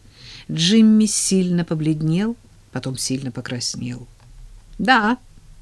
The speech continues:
кивнул Джон Пендлетон. «Вчера я послал ей записку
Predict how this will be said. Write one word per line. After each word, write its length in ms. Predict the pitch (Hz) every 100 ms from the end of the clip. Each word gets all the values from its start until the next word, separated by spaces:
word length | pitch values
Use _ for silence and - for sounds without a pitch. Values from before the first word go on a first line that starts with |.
| - -
кивнул 560 | 175 170 180 190 247 -
Джон 320 | 180 151 165 156
Пендлетон. 640 | 143 135 - 131 - 127
«Вчера 460 | - - 202 196 190
я 460 | 175 175 165 151 139 - -
послал 420 | - 185 202 175 165
ей 240 | 170 165
записку 720 | 160 170 - 370 - - 113